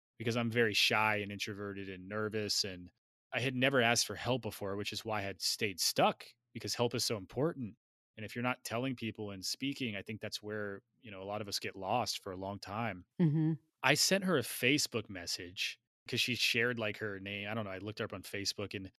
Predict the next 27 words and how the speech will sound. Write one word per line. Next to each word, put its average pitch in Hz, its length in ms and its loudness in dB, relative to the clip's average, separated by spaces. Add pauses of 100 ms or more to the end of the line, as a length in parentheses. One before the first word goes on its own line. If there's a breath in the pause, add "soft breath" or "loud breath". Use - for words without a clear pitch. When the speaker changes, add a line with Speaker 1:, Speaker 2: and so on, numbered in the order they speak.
(100)
Speaker 1:
she - 280 -2
replied 160 640 4
to 101 160 -4
me. - 240 -20 (320)
You 143 60 -4
know, 156 40 0
this 160 140 0
woman 160 240 4
was 117 120 0
being 123 180 0
interviewed 120 260 -2
on 110 60 -4
this 101 120 -8
big 127 240 -2
show. 110 560 0 (400)
I 131 100 6
thought, 117 360 4
"There's 113 240 -2
no 123 180 2
way 139 140 6
in 131 80 4
hell 117 160 2
she's 110 200 -4
gonna 110 160 -6
reply 101 360 -4
to 101 80 -4
me. 101 360 -10